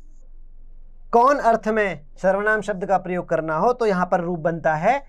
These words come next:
का, के, काहा। और इस तरह से इनके उदाहरणों को यदि हम समझने का प्रयास करेंगे,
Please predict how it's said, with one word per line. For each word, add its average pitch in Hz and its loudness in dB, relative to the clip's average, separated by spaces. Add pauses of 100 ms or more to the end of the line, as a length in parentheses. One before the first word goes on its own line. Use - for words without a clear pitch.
(320)
का, 180 6 (440)
के, 180 2 (320)
काहा। 160 4 (1120)
और 185 4 (520)
इस 214 -4
तरह 190 4
से 196 -4
इनके 196 -4
उदाहरणों 185 2
को 254 0
यदि 190 0
हम 185 -4
समझने 175 -4
का 160 0
प्रयास 147 -2
करेंगे, 151 0